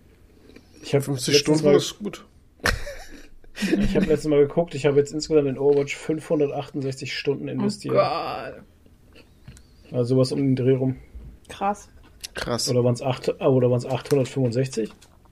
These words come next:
Speaker 1: Ich weiß nicht. Es, es ist erbärmlich viel halt. <laughs> Also für mich halt. Ich weiß, dass es Leute gibt, die finden das dann lustig, weil das nicht viel ist für die,
Speaker 3: Mhm.
Speaker 1: aber für mich ist es einfach sehr viel.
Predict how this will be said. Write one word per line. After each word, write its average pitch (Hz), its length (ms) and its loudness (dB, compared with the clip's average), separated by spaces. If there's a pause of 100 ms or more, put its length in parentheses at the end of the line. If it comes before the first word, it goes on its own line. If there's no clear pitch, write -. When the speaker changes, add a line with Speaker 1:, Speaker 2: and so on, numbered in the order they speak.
(840)
Speaker 1:
Ich 123 180 6
weiß 123 280 2
nicht. 131 140 -2
Es, - 460 -4
es - 220 -4
ist - 320 -8
erbärmlich 139 560 2
viel 139 240 -2
halt. 127 240 -4 (480)
<laughs> 262 320 6 (440)
Also 151 220 0 (160)
für - 160 0
mich 139 340 2
halt. 113 160 -2
Ich - 240 -16
weiß, 131 340 0
dass 127 120 0
es 120 140 -6
Leute 127 260 2
gibt, - 460 -4
die 123 60 -4
finden 131 280 -4
das 120 200 -8
dann 120 140 0
lustig, 123 360 -4
weil 110 100 0
das 104 140 -12
nicht 110 100 -4
viel - 260 -6
ist - 280 -4
für 139 100 0
die, - 240 -4
Speaker 3:
Mhm. 120 60 0
Speaker 1:
aber 113 260 2
für 123 160 -4
mich 120 380 -2
ist 123 100 -12
es 120 220 -12
einfach 117 240 -8
sehr - 180 -6
viel. 65 160 -2